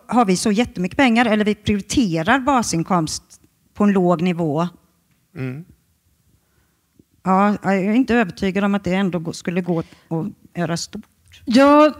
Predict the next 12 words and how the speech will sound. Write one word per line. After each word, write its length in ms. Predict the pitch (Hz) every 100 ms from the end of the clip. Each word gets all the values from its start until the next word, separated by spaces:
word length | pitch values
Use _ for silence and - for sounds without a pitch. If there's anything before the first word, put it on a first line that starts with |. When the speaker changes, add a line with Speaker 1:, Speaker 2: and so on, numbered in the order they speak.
| - -
Speaker 3:
tänker 360 | - 285 240 240
faktiskt 460 | 262 - 220 -
låta, 680 | 247 233 185 - 202 196 190
eh, 400 | - 202 190 185
folkdomstolen 1700 | 185 262 240 180 - 196 185 170 - 240 247 262 269 269 262 254 226
bestämma 680 | 220 - 214 180 170 170
om 180 | - 180
vi 120 | 175
pratar 360 | 180 185 156 175
mer 260 | 175 170 165
om 160 | 170
basinkomst. 1120 | 180 185 165 202 175 202 247 320 - - -